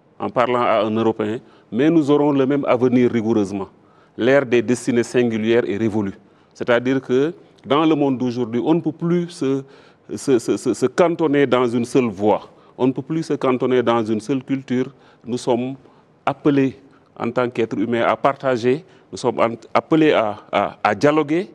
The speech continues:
Et, et pour revenir un peu à Senghor, vous direz que j'utilise très souvent des références sénégalaises, ce qu'il appelait le rendez-vous du donner et du recevoir. C'est-à-dire que chaque peuple,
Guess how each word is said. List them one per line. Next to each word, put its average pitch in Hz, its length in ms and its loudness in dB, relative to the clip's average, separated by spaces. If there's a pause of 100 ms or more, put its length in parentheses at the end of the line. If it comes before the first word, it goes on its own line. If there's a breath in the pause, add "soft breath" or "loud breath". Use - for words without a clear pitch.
(260 loud breath)
Et, 110 200 2
et 92 340 -2
pour 131 160 -4
revenir 127 320 4
un 120 120 0
peu 131 140 0
à 123 100 2
Senghor, 123 360 0
vous 120 140 -6
direz 117 280 2
que 120 100 -2
j'utilise 110 460 -8 (240 loud breath)
très 131 140 2
souvent 120 320 0
des 107 100 2
références 107 380 2
sénégalaises, 127 560 0 (180 loud breath)
ce - 140 -4
qu'il 160 160 2
appelait 135 340 2
le 131 140 2
rendez-vous 123 420 0
du 120 120 -4
donner 110 280 -4
et 101 60 -4
du 110 120 -6
recevoir. 151 440 -6 (360 soft breath)
C'est-à-dire 131 280 -2
que 143 160 2
chaque - 420 -4
peuple, 143 380 2